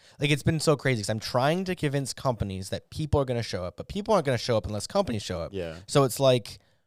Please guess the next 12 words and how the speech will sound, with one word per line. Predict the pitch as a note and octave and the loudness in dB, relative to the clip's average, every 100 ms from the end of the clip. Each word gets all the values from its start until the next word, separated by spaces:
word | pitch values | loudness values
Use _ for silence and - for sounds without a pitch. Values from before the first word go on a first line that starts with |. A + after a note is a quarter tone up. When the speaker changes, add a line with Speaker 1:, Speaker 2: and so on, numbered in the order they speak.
| _ | _
Speaker 1:
promising | - C#3+ D#3 D3+ D3+ | 4 6 6 4 4
both | B2 B2 | 4 4
sides | - C#3 C3+ B2 | 4 4 4 2
that | A2 | -2
they're | G#2+ | 0
both | G#2 A#2 - | 4 4 4
gonna | A2+ | -2
show | G#2 G2 G#2+ | -2 0 2
up | E3 F#2 | 2 0
Speaker 2:
Yeah. | F2 D#2+ F2+ | -10 -10 -4
Speaker 1:
with, | A#2 G#2+ - - _ _ _ _ _ _ | 0 0 -4 -20 _ _ _ _ _ _
without, | A#2+ A2+ B2 B2+ G#2+ | -8 0 4 4 2